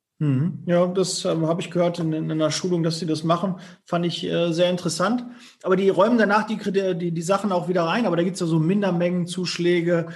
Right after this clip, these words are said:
die dann mal wegfallen oder um den ersten, um den Kunden überhaupt zu gewinnen, dass man so Lockangebote macht und dass die einfach dann jedes Jahr auf Null gesetzt werden und der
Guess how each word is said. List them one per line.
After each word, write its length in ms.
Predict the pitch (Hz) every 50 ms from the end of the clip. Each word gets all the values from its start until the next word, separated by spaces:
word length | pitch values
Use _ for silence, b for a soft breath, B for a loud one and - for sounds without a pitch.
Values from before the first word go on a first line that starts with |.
| B B B B
die 80 | - 170
dann 160 | 180 175 170
mal 160 | 165 165 165
wegfallen 600 | 160 170 175 170 - - - 160 160 160 160 160 165
oder 100 | 170 170
um 100 | 165 165
den 120 | 170 170
ersten, 400 | 170 165 170 180 - - - 170
um 80 | 170 170
den 100 | 170 165
Kunden 220 | 170 170 214 208
überhaupt 260 | 185 175 175 175 175
zu 140 | - - 175
gewinnen, 600 | 156 165 147 165 180 190 196 196 190 185 185 B B B B B _
dass 140 | 175 165
man 160 | 160 180 175 165
so 80 | 170
Lockangebote 720 | 170 180 190 190 - 165 180 175 175 160 160 170 180 175 180
macht 300 | 170 165 170 170 170 -
und 80 | 180 170
dass 160 | 180 170 -
die 120 | 247 240
einfach 320 | 226 220 233 226 226 226 220
dann 220 | - 226 208 208
jedes 240 | 220 226 220 220 -
Jahr 140 | 214 202 196
auf 140 | 190 -
Null 180 | 196 208 226 233
gesetzt 340 | 233 214 220 214 214 - -
werden 260 | 208 202 202 208 202
und 140 | 190 185 180
der 240 | 185 180 175 175